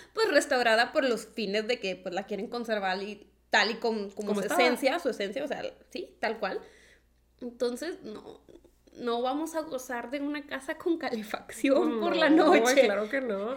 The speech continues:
Speaker 1: Ni
Speaker 2: Eh,
Speaker 1: de un solecito,
Speaker 2: no,
Speaker 1: porque
Speaker 2: porque
Speaker 1: es en la noche.
Speaker 2: sí, es un periodo de ocho de la noche a ocho de la mañana.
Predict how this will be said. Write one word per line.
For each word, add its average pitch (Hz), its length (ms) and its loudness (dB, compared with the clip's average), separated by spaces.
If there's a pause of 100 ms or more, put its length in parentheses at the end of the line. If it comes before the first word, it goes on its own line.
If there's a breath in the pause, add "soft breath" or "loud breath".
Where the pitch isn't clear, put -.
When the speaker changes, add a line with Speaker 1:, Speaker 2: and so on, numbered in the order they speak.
Speaker 1:
Ni - 240 6
Speaker 2:
Eh, 294 40 4
Speaker 1:
de 311 140 12
un 349 240 10
solecito, 370 880 6
Speaker 2:
no, 214 380 2
Speaker 1:
porque 330 160 8
Speaker 2:
porque 349 180 0
Speaker 1:
es 370 140 0
en 415 280 6
la 240 160 6
noche. 330 560 6
Speaker 2:
sí, 220 140 4
es 196 600 -2
un 214 120 -8
periodo 214 480 0
de 214 140 -2
ocho 196 220 -4
de 226 60 -2
la 202 120 -4
noche 196 380 -6
a 185 180 -2
ocho 170 220 -10
de 185 60 -6
la 180 120 -8
mañana. 151 500 -12